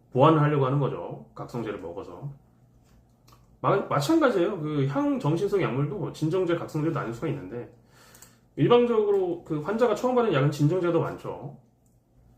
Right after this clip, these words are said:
현대인들이 겪는 정신질환에는 그 각성제를 처방하는 경우는 잘 없어요.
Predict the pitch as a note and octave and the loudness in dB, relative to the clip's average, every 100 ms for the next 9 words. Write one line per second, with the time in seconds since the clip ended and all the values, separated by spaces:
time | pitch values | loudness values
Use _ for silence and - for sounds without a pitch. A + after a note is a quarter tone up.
0 | _ _ _ _ _ - D4+ E4+ C#4+ A#3 | _ _ _ _ _ 2 6 6 4 2
1 | D#3+ G3+ D#3+ A#2+ C#3+ G3 E3 C3+ B2 C3+ | 0 0 -2 -2 -4 -2 2 2 0 -4
2 | - - C3+ B2+ - - C4+ D4 C#4+ C4 | -6 -8 -8 -6 -8 -4 -2 0 0 0
3 | A#3+ A#3 B3 C4+ B3+ A#3 G3+ G3+ A#3+ A#3+ | 0 -2 -2 -2 -2 -2 -2 -2 -2 -2
4 | C#3 A#2+ F#2 | -4 -4 -6